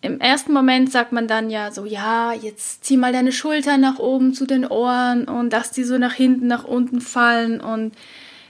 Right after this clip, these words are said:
richte dich auf, schieb dein Becken nach vorne, Brust raus und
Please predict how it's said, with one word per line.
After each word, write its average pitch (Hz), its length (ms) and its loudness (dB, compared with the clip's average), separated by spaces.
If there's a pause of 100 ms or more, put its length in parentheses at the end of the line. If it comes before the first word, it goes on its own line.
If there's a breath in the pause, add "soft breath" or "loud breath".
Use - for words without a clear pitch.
(440 loud breath)
richte 285 380 0
dich 269 340 0
auf, 254 500 2
schieb 277 400 0
dein 262 260 4
Becken 247 340 2
nach 240 160 0
vorne, 233 560 -2
Brust 262 560 -2
raus 247 680 -4
und 247 420 0